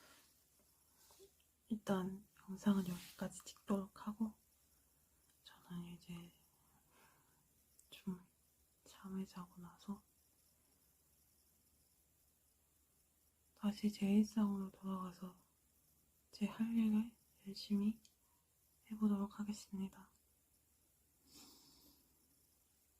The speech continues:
이요, 제가 제 능력이 아직 비약하고,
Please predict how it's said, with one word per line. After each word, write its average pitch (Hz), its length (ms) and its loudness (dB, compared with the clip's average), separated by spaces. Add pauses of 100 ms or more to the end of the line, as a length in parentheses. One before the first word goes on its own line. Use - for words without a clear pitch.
(1500)
이요, 196 220 4 (1900)
제가 196 560 -8 (2250)
제 214 180 8
능력이 196 460 8
아직 185 360 -4
비약하고, 202 800 4